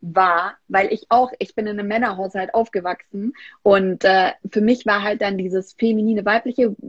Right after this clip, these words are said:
wurde, das ist nicht böse gemeint gewesen von meinen Brüdern oder, oder meinem Vater, aber es wurde als Schwäche deklariert.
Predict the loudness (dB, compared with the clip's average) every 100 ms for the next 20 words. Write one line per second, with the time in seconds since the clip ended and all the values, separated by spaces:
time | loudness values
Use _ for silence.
0 | -10 -8 -6 -2 0 0 -2 -6 _ -20
1 | _ _ -8 -2 0 2 0 4 6 8
2 | 6 6 4 0 -2 0 0 -2 -4 -4
3 | 0 0 0 -2 -4 -4 -2 -2 -2 -4
4 | -8 -6 -4 -2 -2 -4 -2 0 2 0
5 | -4 -2 -2 0 2 2 0 -4 -2 -6